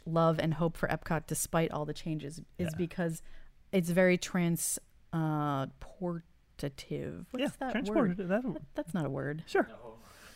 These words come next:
Speaker 2: Absolutely it is.
Speaker 1: Trans-, hmm. Christian, look that up. What am I trying to say?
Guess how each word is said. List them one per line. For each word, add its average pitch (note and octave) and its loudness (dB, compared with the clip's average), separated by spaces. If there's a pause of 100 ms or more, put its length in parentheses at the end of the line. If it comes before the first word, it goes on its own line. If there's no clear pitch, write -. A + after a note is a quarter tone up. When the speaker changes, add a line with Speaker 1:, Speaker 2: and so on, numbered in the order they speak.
Speaker 2:
Absolutely D#3 8
it A3+ 10
is. - 8
Speaker 1:
Trans-, - 0
hmm. F3 4 (280)
Christian, F4 -2
look F#4+ -4
that F3 4
up. D3+ 0 (120)
What D#4+ 6
am D#4+ 8
I C4 10
trying G#3 8
to F#3 6
say? D#3+ 8